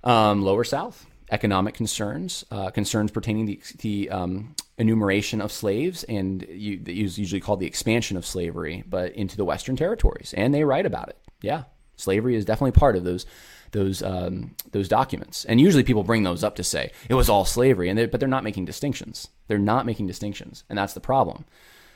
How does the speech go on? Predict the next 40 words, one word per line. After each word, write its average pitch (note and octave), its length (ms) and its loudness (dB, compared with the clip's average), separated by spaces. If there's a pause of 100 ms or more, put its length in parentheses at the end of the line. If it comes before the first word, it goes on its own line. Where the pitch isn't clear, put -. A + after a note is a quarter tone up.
(120)
Um, G2+ 380 0 (720)
uh, G2+ 140 2
between B2+ 280 4
the A#2+ 60 2
reasons C3 400 2
for A#2 200 0
Southern B2+ 280 0
secession, - 500 -4
you G#2 80 -6
gotta G#2 140 0
make G2+ 140 -4
a - 40 -10
distinction E2+ 460 -10
between A2 260 -2
that A2 380 0
and G#2 120 -6
the G2+ 60 -4
reasons G2 240 -4
for A#2 100 -6
Northern G2+ 300 -2
invasion. C3 500 0 (400)
Invasion C#3 580 4
is A2+ 120 -10
the B2 100 -4
reason A#2 380 -4
for A#2 140 -6
the A2+ 80 -2
war G#2 160 -2
itself. - 500 -8 (1400)
Could D#3 100 0
have D#3 80 0
had C#3 100 4
a A#2+ 40 0
secession A2 460 -4
without G#2 260 2
an G2 100 -2
invasion, A2+ 420 -2
without G2 220 0
a - 20 -2
war. A#2 340 0